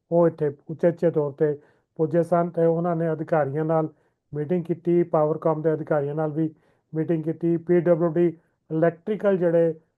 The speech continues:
ਅਧਿਕਾਰੀ, ਉਹ ਵੀ ਉਹਨਾਂ ਨੇ ਉੱਥੇ ਕਾਲ ਕੀਤੇ। ਇਸ ਤੋਂ ਇਲਾਵਾ ਪਟਿਆਲਾ ਦੇ ਰਜਿੰਦਰਾ ਹਸਪਤਾਲ ਦੇ ਮੈਡੀਕਲ ਸੁਪਰਡੈਂਟ ਅਤੇ ਪ੍ਰਿੰਸੀਪਲ ਮੈਡੀਕਲ ਕਾਲਜ, ਉਹ ਵੀ ਮੌਜੂਦ ਸੀ, ਉਹਨਾਂ ਨਾਲ ਵੀ ਉਹਨਾਂ ਨੇ ਮੁਲਾਕਾਤ ਕੀਤੀ।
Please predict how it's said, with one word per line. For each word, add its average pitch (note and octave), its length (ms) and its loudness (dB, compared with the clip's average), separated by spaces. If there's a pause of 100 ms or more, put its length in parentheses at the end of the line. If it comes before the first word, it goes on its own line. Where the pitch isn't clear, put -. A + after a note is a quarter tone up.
(100)
ਅਧਿਕਾਰੀ, D#3 400 -2
ਉਹ E3 300 -2
ਵੀ G3 120 0
ਉਹਨਾਂ E3+ 220 0
ਨੇ E3+ 180 -2 (360)
ਉੱਥੇ E3 180 0
ਕਾਲ D#3 340 -4
ਕੀਤੇ। D#3 360 -6
ਇਸ E3 80 0
ਤੋਂ E3+ 160 -2
ਇਲਾਵਾ D#3+ 420 0 (320)
ਪਟਿਆਲਾ D#3+ 420 2
ਦੇ D#3+ 100 0
ਰਜਿੰਦਰਾ D#3 420 0
ਹਸਪਤਾਲ D#3 400 -4
ਦੇ D#3 200 0
ਮੈਡੀਕਲ D3+ 380 -6
ਸੁਪਰਡੈਂਟ C#3+ 480 -10 (440)
ਅਤੇ D#3 160 0
ਪ੍ਰਿੰਸੀਪਲ D#3 680 -4
ਮੈਡੀਕਲ D3 500 -4
ਕਾਲਜ, C#3 340 -4 (400)
ਉਹ E3+ 120 6
ਵੀ F3 140 4
ਮੌਜੂਦ D3+ 400 -2
ਸੀ, E3+ 160 -4
ਉਹਨਾਂ E3+ 300 -2
ਨਾਲ D3+ 140 0
ਵੀ D3+ 160 -4 (460)
ਉਹਨਾਂ D#3+ 180 0
ਨੇ D3+ 80 -2
ਮੁਲਾਕਾਤ D3+ 480 -2
ਕੀਤੀ। E3+ 520 0